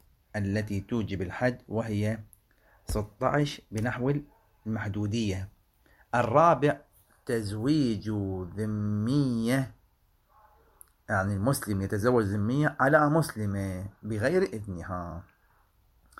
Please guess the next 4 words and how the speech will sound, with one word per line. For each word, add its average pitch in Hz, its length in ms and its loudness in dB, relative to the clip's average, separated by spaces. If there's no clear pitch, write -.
الخامس، 151 800 4
تقبيل 127 580 2
المحرم 131 920 0
غلاما 143 800 2